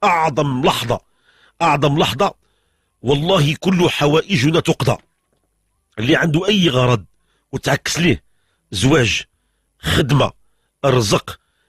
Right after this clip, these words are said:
بغى يبني دار، بغى يسافر خارج أرض الوطن، بغى يعطي الله أولاد، كان مظلوم، بغى الإنصاف وبغى العدل، اللي بغيت على مولانا عز وجل يعطيك بلا حس-، حساب،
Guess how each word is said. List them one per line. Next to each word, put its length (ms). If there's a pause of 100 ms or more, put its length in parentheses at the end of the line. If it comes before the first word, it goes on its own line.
(140)
بغى 260
يبني 300
دار، 340 (420)
بغى 240
يسافر 340
خارج 280
أرض 180
الوطن، 460 (520)
بغى 420
يعطي 340
الله 220
أولاد، 520 (440)
كان 180
مظلوم، 580 (100)
بغى 180
الإنصاف 600
وبغى 160
العدل، 460 (720)
اللي 240
بغيت 300
على 180
مولانا 360
عز 240
وجل 420
يعطيك 580 (420)
بلا 260
حس-، 340
حساب، 340